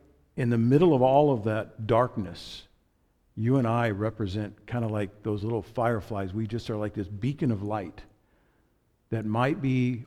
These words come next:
all that's necessary to lead someone to the place they need to be. And so with that in mind, if we can put the Philippians passage up there, Emily, I'd like us to go ahead and read this together.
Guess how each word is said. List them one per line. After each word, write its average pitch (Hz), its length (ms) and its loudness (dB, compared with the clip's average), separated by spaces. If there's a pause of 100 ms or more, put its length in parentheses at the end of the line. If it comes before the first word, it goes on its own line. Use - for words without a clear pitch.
all 135 380 2
that's 120 280 -6
necessary 107 840 -6
to 110 100 -8
lead 110 300 -2
someone 107 440 -4
to 107 120 -6
the 95 100 -8
place 104 360 -6
they 101 80 -8
need 98 180 -6
to 95 80 -10
be. 95 300 -10 (1120)
And 110 160 -2
so 143 180 6
with 131 160 6
that 160 180 8
in 160 120 4
mind, 131 420 2 (480)
if 113 160 -8
we 139 100 2
can 135 120 2
put 127 380 -4
the 117 80 -8
Philippians 127 500 -2
passage 110 420 -4
up 107 140 -4
there, 110 140 -2
Emily, 117 320 -2 (840)
I'd 127 120 0
like 151 200 4
us 139 200 -2
to 135 80 -2
go 127 140 0
ahead 120 120 0
and 113 100 0
read 120 200 2
this 110 180 -4
together. 107 460 -4